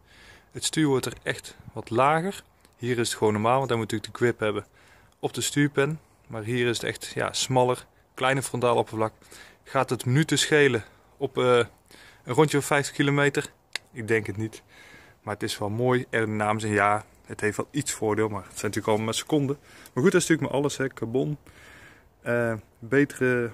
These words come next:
onderdelen, het is allemaal maar, ja, secondenwerk. Maar uiteindelijk, als je een goede fiets hebt, scheelt het natuurlijk wel. Dit is het traditionele stuur. Dan weliswaar met een beetje ergonomische vormgeving. Daardoor wordt hij ook iets smaller.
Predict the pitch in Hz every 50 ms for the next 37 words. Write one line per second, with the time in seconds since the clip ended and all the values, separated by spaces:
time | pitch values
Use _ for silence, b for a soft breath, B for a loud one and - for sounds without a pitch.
0 | - _ 156 160 160 139 120 131 135 139 139 135 127 - - - 139 131 131 127
1 | 123 120 120 - - 131 127 120 110 - - - - 151 151 151 139 123 123 123
2 | 127 131 131 123 113 - - - - 123 110 - 120 127 131 127 - 120 - -
3 | 120 113 120 117 107 - - 117 - - 113 - - - 123 117 - 120 107 101
4 | - 104 107 101 - - 107 104 101 101 - - B B B B B B B B
5 | B B B B B B B _ _ _ _ _ _ _ _ _ _ _ _ _
6 | - b b b b b b _ - - - - 143 135 - - 135 131 131 127
7 | - 147 160 170 170 160 - - 175 185 226 - - - b b b b b b
8 | _ _ _ - 107 101 107 110 107 110 - - 113 110 107 107 107 101 - B
9 | B B B B B B B B _ 110 104 127 143 151 151 - 117 - - B
10 | B B B B B _ - 120 113 104 120 120 120 117 113 113 110 - - -
11 | - 117 101 104 135 147 156 143 139 139 131 123 117 123 113 110 110 107 - -
12 | - - 120 117 113 - - 123 - - - 117 107 107 110 110 -